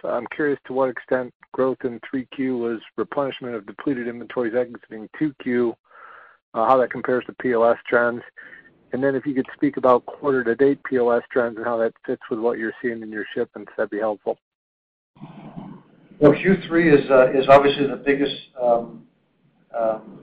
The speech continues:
Speaker 2: part of the year for, uh, you know, for underwear in particular. So, and then all of our P O S was driven by point of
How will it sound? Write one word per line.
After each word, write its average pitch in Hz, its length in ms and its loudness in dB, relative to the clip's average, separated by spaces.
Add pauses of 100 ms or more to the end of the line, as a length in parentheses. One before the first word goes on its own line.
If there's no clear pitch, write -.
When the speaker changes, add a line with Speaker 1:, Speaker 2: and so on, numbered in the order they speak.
(360)
Speaker 2:
part 131 180 4
of 120 120 -6
the 117 100 0
year 120 360 2
for, 110 420 2
uh, 107 240 8 (180)
you 120 100 -10
know, 110 80 -12
for 117 100 -2
underwear 110 340 0
in 104 100 -4
particular. 107 640 -8 (100)
So, 110 300 0 (400)
and 120 120 -2
then 123 200 0
all 143 160 12
of 143 80 10
our 135 140 8
P 135 120 -2
O 120 100 4
S 120 180 8
was 113 140 -14
driven 120 240 -10
by 110 140 6
point 113 260 -4
of 104 60 -6